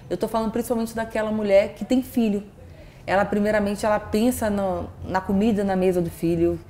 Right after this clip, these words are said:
se faltar, como que ela vai, é, suprir essa necessidade.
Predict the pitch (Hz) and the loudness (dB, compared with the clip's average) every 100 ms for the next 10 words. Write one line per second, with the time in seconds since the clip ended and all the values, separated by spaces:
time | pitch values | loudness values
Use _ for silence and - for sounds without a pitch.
0 | - - - 190 202 196 190 185 214 214 | -20 -10 -6 -2 0 2 2 2 0 -4
1 | 208 208 196 190 185 190 185 180 - - | -2 0 0 2 2 2 2 0 -4 -14
2 | - 180 180 180 - 247 - 254 233 220 | -8 0 2 2 0 0 4 4 4 0
3 | 208 214 202 190 170 151 147 | -4 -4 -4 -2 -2 -2 -6